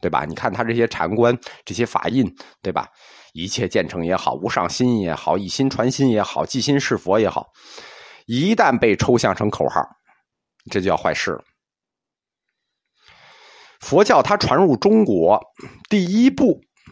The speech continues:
它的哲学和义理就已经产生歧义了。就是佛教只要一进中国，佛经一进中国，它的义理已经发生了这个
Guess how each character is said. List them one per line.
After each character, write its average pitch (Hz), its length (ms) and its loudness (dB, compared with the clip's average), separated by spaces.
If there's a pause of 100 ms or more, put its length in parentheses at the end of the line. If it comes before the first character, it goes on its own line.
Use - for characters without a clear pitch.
(640)
它 165 200 2
的 151 140 4
哲 113 260 2
学 120 200 2
和 120 120 2
义 143 220 0
理 85 180 -4
就 160 200 2
已 101 160 -4
经 196 200 2
产 - 220 -2
生 101 180 -6
歧 85 400 -4
义 90 100 -4
了。 - 120 -10 (280)
就 127 140 0
是 - 60 -4
佛 185 160 2
教 233 160 2
只 95 380 -4
要 247 180 2
一 143 120 2
进 113 180 2
中 104 180 2
国， 76 360 2
佛 165 200 2
经 226 160 4
一 175 220 2
进 196 180 4
中 113 200 2
国， 71 300 0
它 - 120 -4
的 175 80 -6
义 147 180 -2
理 92 100 -4
已 120 200 -4
经 131 180 -4
发 156 220 -2
生 107 180 -4
了 78 180 -2
这 - 140 -14
个 57 320 -10